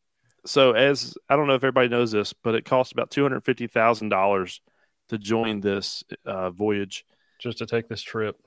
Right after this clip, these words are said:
Speaker 1: Right. And so our facts may not be exact, but I know it takes hours, if not, like, eight to ten hours to, to get down to the bottom.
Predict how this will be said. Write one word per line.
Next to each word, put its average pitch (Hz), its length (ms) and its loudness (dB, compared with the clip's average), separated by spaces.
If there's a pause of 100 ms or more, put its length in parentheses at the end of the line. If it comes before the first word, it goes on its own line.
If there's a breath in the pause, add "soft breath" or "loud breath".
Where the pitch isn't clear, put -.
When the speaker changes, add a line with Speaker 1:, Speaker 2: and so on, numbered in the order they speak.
(240)
Speaker 1:
Right. 110 500 2 (220)
And 117 560 -4 (400)
so 143 240 2
our 156 140 4
facts - 480 0
may 127 100 -2
not 131 220 0
be 120 240 -4 (240)
exact, 107 680 -4 (280)
but 123 100 0
I 120 80 2
know 131 240 0
it 127 120 -6
takes - 500 -12
hours, 131 480 0
if 113 140 -10
not, 117 160 -6
like, 104 160 -4 (100)
eight 127 280 -6
to - 60 -20
ten 127 220 -6
hours 117 440 -2
to, 101 280 -8 (180)
to 101 120 -8
get 120 180 -8
down 113 180 -4
to 113 80 -12
the 104 80 -8
bottom. 117 460 -2